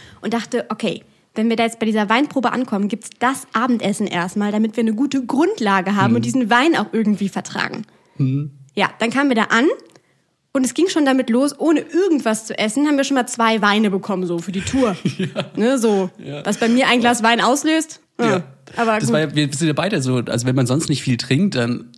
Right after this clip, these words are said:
Speaker 2: ist es
Speaker 1: Ja.
Speaker 2: jetzt auf nüchternen Magen nach einem stressigen Arbeitstag,
Speaker 1: Ja, voll.
Speaker 2: wo du sowieso schon wenig isst,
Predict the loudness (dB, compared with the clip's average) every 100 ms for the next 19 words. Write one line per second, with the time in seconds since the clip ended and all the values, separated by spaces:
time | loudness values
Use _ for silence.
0 | _ -6 -2 0 0 -2 0 2 2 2
1 | 2 2 2 0 0 0 0 0 -2 -2
2 | -4 -4 -2 -2 -2 -2 -2 0 2 2
3 | 0 -2 -4 -4 -8 _ -2 0 2 0
4 | 0 0 0 0 -2 -4 -8